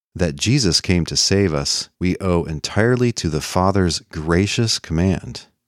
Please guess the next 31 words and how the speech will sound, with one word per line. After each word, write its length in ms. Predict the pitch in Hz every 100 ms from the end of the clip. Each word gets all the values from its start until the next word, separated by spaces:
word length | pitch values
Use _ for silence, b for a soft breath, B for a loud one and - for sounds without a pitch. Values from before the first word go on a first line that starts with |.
| _ _ _
That 140 | 98
Jesus 540 | - 127 139 107 95 -
is 300 | 92 87 82
perfectly 720 | - 147 160 104 - 80 -
adequate 520 | 82 113 - 65 -
to 180 | - 76
the 100 | 73
work 340 | 80 82 78
of 120 | 76
our 120 | 76 73
salvation 840 | - 76 71 85 107 - 78 78 b b -
is 140 | -
to 120 | -
be 140 | 117 120
believed 840 | 113 107 139 127 71 82 95 - b b
not 300 | 87 117 117
because 440 | 90 - 82 78
he 140 | - 85
is 200 | 78 -
himself 540 | 73 - 120 90 73
the 120 | -
supreme 500 | - - - 87 69
God, 480 | - 101 104 62 64 b b b b
but 160 | 82 -
because 800 | 78 - - 156 92 64 71 - b b -
the 40 | -
supreme 720 | 87 - - 107 135 143 135
and 180 | 82 -
unerring 600 | - 208 - 127 110 82 78
God 500 | 104 98 78 73 -
selected, 720 | - - 80 85 - 139 147